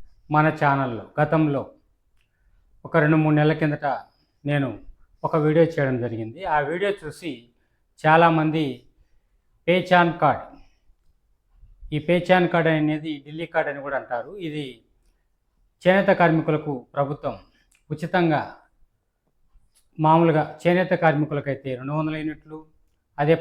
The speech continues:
పవర్లూమ్ మరమగ్గాలకైతే ఐదు వందల యూనిట్లు ఉచితంగా ఈ ఆగస్టు ఏడో తేదీ, ఏడో తేదీ నుంచి జాతీయ చేనేత దినోత్సవం సందర్భంగా చేనేత కార్మికులకు ఈ ఉచిత విద్యుత్ సరఫరా పథకాన్ని ప్రభుత్వం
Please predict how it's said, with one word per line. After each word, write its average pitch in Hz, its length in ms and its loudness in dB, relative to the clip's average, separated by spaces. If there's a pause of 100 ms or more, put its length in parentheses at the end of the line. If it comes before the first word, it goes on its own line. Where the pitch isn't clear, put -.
పవర్లూమ్ 156 520 2
మరమగ్గాలకైతే 143 840 -2 (100)
ఐదు 139 200 -8
వందల 151 300 -4
యూనిట్లు 139 420 -12 (480)
ఉచితంగా 156 540 2 (200)
ఈ 156 120 0 (160)
ఆగస్టు 165 360 2 (120)
ఏడో 147 260 -4
తేదీ, 113 260 -8 (960)
ఏడో 170 360 8
తేదీ 151 240 4
నుంచి 147 240 -2 (100)
జాతీయ 170 480 2
చేనేత 156 300 -4 (100)
దినోత్సవం 139 480 -10
సందర్భంగా 120 600 -12 (200)
చేనేత 170 280 -2 (120)
కార్మికులకు 131 580 -6 (600)
ఈ 165 120 0 (120)
ఉచిత 165 240 -2 (600)
విద్యుత్ 185 340 0
సరఫరా 147 360 2 (580)
పథకాన్ని 143 500 2 (180)
ప్రభుత్వం 147 420 -2